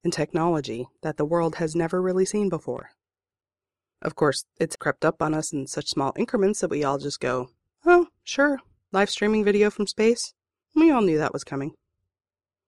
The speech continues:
But on the bright side, once we've all got it, we might not want to give it up.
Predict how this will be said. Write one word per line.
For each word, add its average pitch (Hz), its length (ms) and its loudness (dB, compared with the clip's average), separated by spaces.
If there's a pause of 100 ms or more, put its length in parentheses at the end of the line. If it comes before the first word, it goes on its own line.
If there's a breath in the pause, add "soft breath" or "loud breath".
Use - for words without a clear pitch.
(400)
But 185 100 2
on 156 100 0
the 147 80 -4
bright 277 260 0
side, 151 320 -6 (760)
once 185 180 6
we've 156 160 -2
all 139 160 -4
got 202 260 2
it, 175 180 0 (460)
we 240 120 -2
might 220 200 0
not 175 160 -4
want 151 160 -6
to 143 60 -10
give 131 140 -8
it 131 80 -10
up. - 200 -12